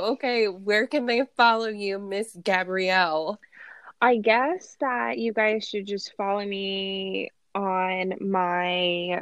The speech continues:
Speaker 2: personal page, which would be the Scary Spice. And it's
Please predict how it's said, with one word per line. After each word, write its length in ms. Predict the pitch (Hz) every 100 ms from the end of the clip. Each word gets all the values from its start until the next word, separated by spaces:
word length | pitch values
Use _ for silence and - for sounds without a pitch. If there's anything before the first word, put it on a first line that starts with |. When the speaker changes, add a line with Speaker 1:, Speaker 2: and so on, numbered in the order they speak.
| -
Speaker 2:
personal 580 | - 196 339 - 339 196
page, 760 | 180 165 160 165 185 - - -
which 240 | 202 196
would 120 | 196 175
be 480 | 190 185 175 175 175 165
the 360 | 170 170 170 -
Scary 420 | - 185 247 262
Spice. 680 | - 180 - 220 - - -
And 460 | 190 185 180 175 170
it's 240 | 180 -